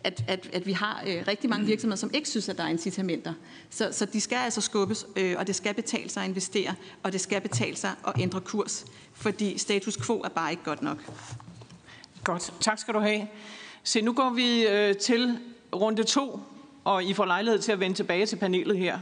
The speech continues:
Speaker 2: øh, til sidst, som jeg sagde. Nu går vi til, øh, runde to, og jeg synes, øh, Troels Dam Christensen havde sådan et, øh, fantastisk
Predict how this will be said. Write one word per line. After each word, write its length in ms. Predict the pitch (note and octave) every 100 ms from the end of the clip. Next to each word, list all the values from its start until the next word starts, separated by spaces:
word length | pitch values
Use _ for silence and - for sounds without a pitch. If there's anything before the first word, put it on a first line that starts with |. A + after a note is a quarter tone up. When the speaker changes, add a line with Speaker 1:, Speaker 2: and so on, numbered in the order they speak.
| -
Speaker 2:
øh, 280 | E3+ E3 D#3+
til 160 | D#3+ F3+
sidst, 280 | G3+ F#3+
som 160 | G#3 F3+
jeg 100 | E3
sagde. 260 | E3 D#3+ F3 - - - -
Nu 60 |
går 200 | F#3 A3
vi 140 | G#3+ G#3+
til, 380 | G#3+ A3 G3 G3+
øh, 380 | F#3 F3+ E3+
runde 220 | F3 F3+ F3+
to, 320 | - B3 - - - - - -
og 100 | F3+
jeg 80 | F#3+
synes, 400 | - C4+ - -
øh, 180 | G3+ G3
Troels 260 | G3+ A3+
Dam 220 | G#3+ G3+ G3+
Christensen 420 | A#3+ A#3+ A#3 A3+
havde 240 | G3+ A3+
sådan 200 | A3+ A3+
et, 280 | F#3 F3+ -
øh, 220 | F3 E3 E3 E3+ - -
fantastisk 540 | - G3+ A#3+ A#3+ A#3+